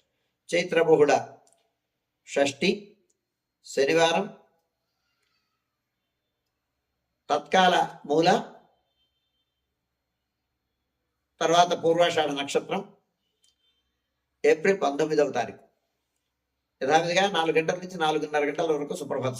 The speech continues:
సేవ. సుప్రభాత సేవలో భాగస్వాములు కాగోరు వారు దానికి తగిన రుసుము చెల్లించి సంప్రదాయ వస్త్రధారణంతో పరిమిత సంఖ్యలో భాగస్వాములు కావచ్చు. నాలుగున్నర గంటల నుంచి ఆరున్నర గంటల వరకు ప్రాతరారాధనం.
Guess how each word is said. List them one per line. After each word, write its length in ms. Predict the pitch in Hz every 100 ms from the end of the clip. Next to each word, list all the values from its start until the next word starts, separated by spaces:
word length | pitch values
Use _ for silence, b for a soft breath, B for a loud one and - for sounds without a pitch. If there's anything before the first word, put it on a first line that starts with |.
| 107
సేవ. 120 | 98 - _ _ _ _ _ _ _
సుప్రభాత 440 | - 165 170 185 185
సేవలో 300 | 180 170 170
భాగస్వాములు 580 | 160 160 156 160 156 147
కాగోరు 340 | 143 143 143
వారు 200 | 147 175 160
దానికి 240 | 139 139 131
తగిన 240 | 147 165 151
రుసుము 220 | - -
చెల్లించి 300 | 143 135 135
సంప్రదాయ 400 | 160 - 147 147 139
వస్త్రధారణంతో 600 | - 131 139 131 - 160
పరిమిత 280 | 131 127 120
సంఖ్యలో 260 | 113 - 143
భాగస్వాములు 540 | 120 117 117 135 143 143
కావచ్చు. 380 | 98 - - _ _ _ _ _ _ _ _ _ -
నాలుగున్నర 440 | 123 156 160 160 156
గంటల 220 | 160 175 170
నుంచి 160 | - 170
ఆరున్నర 360 | 143 143 143 139
గంటల 200 | 143 165 156
వరకు 200 | 139 190 180
ప్రాతరారాధనం. 760 | 127 139 127 120 110 95 92